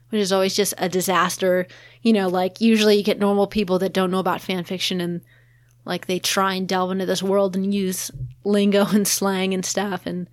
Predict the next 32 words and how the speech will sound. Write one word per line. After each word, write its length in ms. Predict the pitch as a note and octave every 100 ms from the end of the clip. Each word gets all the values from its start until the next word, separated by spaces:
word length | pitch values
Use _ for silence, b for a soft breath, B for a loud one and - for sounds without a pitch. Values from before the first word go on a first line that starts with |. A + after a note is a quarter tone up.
| b b b b b
but 120 | G#3
she 180 | - B3+
would 200 | A#3 G#3+
give, 380 | A3+ A3 A3 G3
sh-, 80 | -
there's 200 | A3+ A3
a 60 |
couple 360 | - A#3 A3+ G#3+
of, 180 | G3+ G3
um, 380 | G3 F#3+ F3+ - _ _ _
interviews 400 | - G#3 G3+ G#3+
that 140 | - -
she 180 | - G3+
did 240 | G3 G3
in 340 | F#3+ F#3+ F3 -
different 300 | - G3 F#3+
articles, 500 | F#3+ F#3 - F#3 F3+
and 220 | F3+ F3 F3 _ _ _ -
she 180 | - D4+
was 100 | C#4
trying 220 | C#4 B3
really 180 | A#3 A3
hard, 200 | A3 A3+
and 100 | G#3+
this 140 | A#3
was 140 | B3 A3
in, 100 | A3
like, 160 | G3+
the 100 | -
early 240 | - G#3 F#3+
two 160 | A3+
thousands, 720 | G3+ F3+ F#3+ G3 F3 F3 -